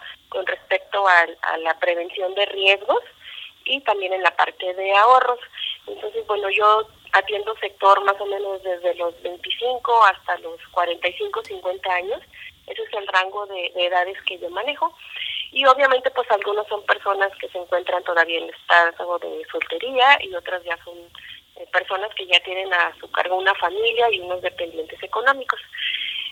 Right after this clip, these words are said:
Entonces, bueno, es un patrón común que cuando yo platico con estas gente, con estas personas,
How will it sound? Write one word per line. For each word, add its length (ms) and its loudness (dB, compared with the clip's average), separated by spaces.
Entonces, 500 -4
bueno, 280 -2
es 180 -2
un 140 -4
patrón 400 2
común 400 -4
que 100 -6
cuando 260 -2
yo 140 -4
platico 360 -2
con 200 -6
estas 260 -10
gente, 440 -6
con 140 0
estas 200 -6
personas, 500 0